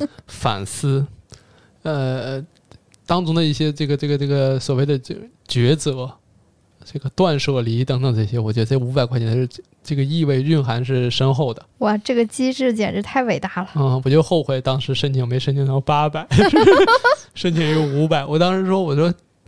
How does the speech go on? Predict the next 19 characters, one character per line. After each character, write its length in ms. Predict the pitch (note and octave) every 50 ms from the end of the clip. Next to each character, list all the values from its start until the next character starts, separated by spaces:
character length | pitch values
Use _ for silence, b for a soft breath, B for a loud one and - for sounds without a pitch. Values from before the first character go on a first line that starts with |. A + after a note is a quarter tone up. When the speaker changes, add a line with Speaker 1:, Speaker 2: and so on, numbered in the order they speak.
| - - -
Speaker 1:
我 160 | F3+ D3 C3
这 120 | - C#3+ C#3+
作 140 | - E3 D3
为 120 | C#3+ C#3+
穿 200 | - - C#3+ C#3
搭 140 | D3 D3 D3
博 200 | C3 B2+ C3 C3+
主， 160 | C3 A#2+ G#2+
对 140 | A2+ A2+ A2+
吧？ 160 | A#2 A2 A2
咱 140 | A2+ A2 A#2
们 80 | B2+
家 160 | B2 C3+ C3+ C#3
里 100 | C3 A#2+
也 80 | A2+
支 240 | A2 - - D3+ D3
持 180 | - C3+ A#2+ A2+
支 160 | A2 G#2+ A2
持， 300 | - - - - C#3